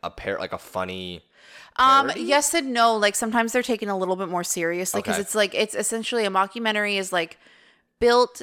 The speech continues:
Speaker 2: to be, like, documentary style, but it's not, like, an ac-, it's not, like, actual life.
Speaker 1: Okay.
Speaker 2: It's, like, been scripted and casted, like, specifically.
Speaker 1: Oh.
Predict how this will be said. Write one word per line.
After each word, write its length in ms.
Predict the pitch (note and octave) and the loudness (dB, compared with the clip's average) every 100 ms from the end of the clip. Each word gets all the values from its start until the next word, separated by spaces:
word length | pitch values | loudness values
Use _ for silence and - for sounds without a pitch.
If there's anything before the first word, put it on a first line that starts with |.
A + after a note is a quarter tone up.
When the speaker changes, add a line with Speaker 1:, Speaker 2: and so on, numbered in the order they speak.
| - | -12
Speaker 2:
to 260 | - A#3 A3 | -4 -4 -4
be, 300 | G#3 G#3+ G#3 | -6 -6 -2
like, 240 | G3 F#3+ | -2 0
documentary 600 | G3+ G3+ G#3 G3 F#3+ F3+ | 0 0 -2 -2 -2 -2
style, 540 | F3+ - F#3 G#3 A#3+ B3 | -4 0 2 4 4 2
but 140 | G#3 | -2
it's 100 | F#3+ | -2
not, 160 | G#3 - | -2 -2
like, 140 | F#3 | -4
an 100 | F#3 F3 | -2 0
ac-, 160 | F#3+ | 2
it's 160 | F#3+ F#3+ | 0 -2
not, 160 | G3+ F#3 | 0 0
like, 140 | F#3+ | 0
actual 440 | - - - F3+ E3+ | 0 0 0 0 2
life. 500 | D#3 G#2 - - - _ _ _ A2+ | 2 -2 -8 -16 -18 _ _ _ -4
Speaker 1:
Okay. 280 | A2+ F2+ - | -2 -4 -2
Speaker 2:
It's, 220 | - G3+ | -4 0
like, 200 | G#3+ F#3+ | 0 0
been 160 | E3 G#3 | 0 0
scripted 560 | G#3 - G3 - F#3+ E3+ | 0 0 -2 0 -2 -2
and 140 | F3 | -2
casted, 680 | - E3 - F3 E3 E3 - | -2 -2 0 -2 -2 -4 -8
like, 140 | F#3 | -8
specifically. 600 | - F3+ F3 - - C#3 F3+ | -6 -8 -8 -8 -12 -14 -6
Speaker 1:
Oh. 500 | A2+ G#2+ G2+ F2 D#2+ | 0 2 2 -2 -6